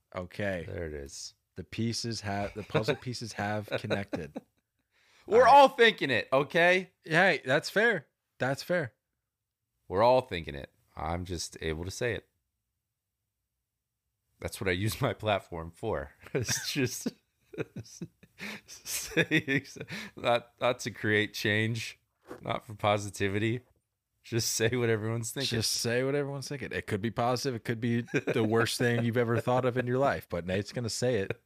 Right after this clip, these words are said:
Speaker 1: You can count on that. Oh, man. Weekend series to watch.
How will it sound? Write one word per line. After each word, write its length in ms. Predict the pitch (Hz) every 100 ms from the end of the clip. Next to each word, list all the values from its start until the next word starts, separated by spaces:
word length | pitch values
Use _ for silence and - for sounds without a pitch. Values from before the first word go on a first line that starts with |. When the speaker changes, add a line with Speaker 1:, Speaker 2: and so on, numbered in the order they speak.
| _ - - -
Speaker 1:
You 100 | 92
can 120 | 107 92
count 280 | - 110 110
on 120 | 110
that. 280 | 123 98 - - - - - _ _ _ - - _ _ - _ _ _ _ _ _ _ _ -
Oh, 520 | 175 180 165 147 127
man. 480 | 123 127 127 120 123
Weekend 420 | 180 185 220 185
series 440 | - 190 185 139
to 100 | 160
watch. 800 | 139 143 143 135 - - -